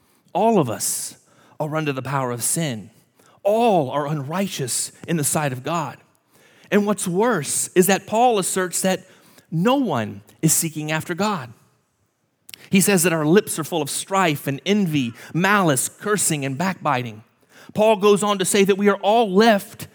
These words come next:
in wanting and that we're all in trouble. We all find ourselves separated from the goodness of God. And like the barometer that indicates that the storm on the horizon,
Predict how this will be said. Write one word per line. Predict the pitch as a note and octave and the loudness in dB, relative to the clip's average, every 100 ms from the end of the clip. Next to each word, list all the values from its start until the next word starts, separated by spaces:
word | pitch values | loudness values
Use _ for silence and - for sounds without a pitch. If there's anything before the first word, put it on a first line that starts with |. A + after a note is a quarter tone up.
| _ _ | _ _
in | F#3 G3+ | 2 2
wanting | G#3 B3+ - B2+ G#2 _ _ _ - | 0 -2 -4 -6 -8 _ _ _ -2
and | F3 | 2
that | F3+ F3+ | 2 0
we're | F3 | 0
all | F#3 G#3 E3+ | 2 2 0
in | D#3+ D#3+ D3 _ _ _ _ _ | -6 -6 -10 _ _ _ _ _
trouble. | - F#3 A#2+ A2+ _ _ _ _ _ _ _ - | -4 -4 -4 -12 _ _ _ _ _ _ _ 2
We | A3 | 4
all | A#3 A3 | 6 4
find | A#3 A#3 G#3+ | 4 4 4
ourselves | F#3+ F3 F#3+ E3+ D3+ | 0 0 0 0 0
separated | - - A3+ G3 F3 D#3+ D3 | -2 0 -2 0 2 2 2
from | C#3+ F3 | -2 -2
the | D3+ | -2
goodness | B2+ G#3+ E3+ - | 0 0 0 -2
of | D3 | -4
God. | D3+ E3+ C3 A#2 _ _ _ - - - | 0 0 0 -4 _ _ _ -20 -14 -8
And | C#3+ | -2
like | F3+ G#3 | 0 2
the | G#3 | 0
barometer | F#3 F#3 G3 G3+ F3+ C#3+ - - | 0 2 2 2 0 -2 -4 2
that | F3 | 2
indicates | F#3 G#3+ F#3+ G#3 F#3+ D#3+ | 4 2 2 0 0 0
that | F3+ | -4
the | E3 | -4
storm | D3+ - G#3 G3+ | -6 -4 -2 -2
on | F#3 | -2
the | E3+ | -2
horizon, | F3 F#3+ G#3 E3+ C#3+ | 0 2 2 0 -4